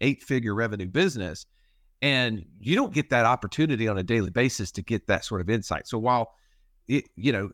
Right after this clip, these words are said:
us learning about their successes and their lessons and the things that they're doing well now, it, it seems repetitive, but don't miss the opportunity to listen to what someone who's had amazing success is giving you insight on,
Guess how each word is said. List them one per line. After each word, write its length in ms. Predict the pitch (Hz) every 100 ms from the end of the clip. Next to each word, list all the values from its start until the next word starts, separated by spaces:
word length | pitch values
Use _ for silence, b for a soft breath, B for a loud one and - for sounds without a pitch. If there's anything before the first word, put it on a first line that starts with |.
| -
us 180 | 143 156
learning 400 | 143 143 147 123
about 220 | 120 117
their 120 | 120
successes 640 | 110 113 - 135 - 110
and 100 | 113
their 120 | 104 104
lessons 500 | 135 131 127 110 107
and 120 | 101
the 60 |
things 300 | 98 135 123 117
that 120 | 98
they're 100 | 113
doing 240 | 120 117
well 220 | 113 104
now, 300 | 113 131 110 - _ _ _ _
it, 140 | - - _ _ -
it 100 | 123
seems 300 | - 170 131
repetitive, 600 | 107 208 220 123 80 82 _ _ _ _ -
but 140 | 139
don't 240 | 156 185 123
miss 240 | 180 202
the 120 | 135
opportunity 580 | 117 113 - 185 160 113
to 220 | - 120
listen 560 | 107 107 175 - 131 95
to 200 | - 117
what 220 | 117 -
someone 360 | - 127 120 110
who's 180 | 113 -
had 260 | 123 98 -
amazing 680 | 113 107 123 147 143 120 92
success 500 | 98 - 139 135 101
is 120 | 95
giving 320 | 127 123 107
you 140 | 95 -
insight 400 | 160 185 113 95
on, 140 | 87